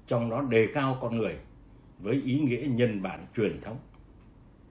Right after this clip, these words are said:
Truyền thuyết Việt Nam biểu trưng một triết lý văn hóa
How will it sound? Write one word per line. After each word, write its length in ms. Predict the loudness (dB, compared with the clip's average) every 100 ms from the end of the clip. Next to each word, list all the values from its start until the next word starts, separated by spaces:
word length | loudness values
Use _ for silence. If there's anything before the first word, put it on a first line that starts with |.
| -20 -20 -20 -20 -20 -20 -20 -20 -20 -20 -20 -12 2
Truyền 160 | 4
thuyết 140 | 6 4
Việt 120 | 4
Nam 200 | 2 4
biểu 260 | 6 6 6
trưng 180 | 2 2
một 80 | 2
triết 140 | 0
lý 140 | 0 -4
văn 240 | -2 0
hóa 320 | 2 2 -2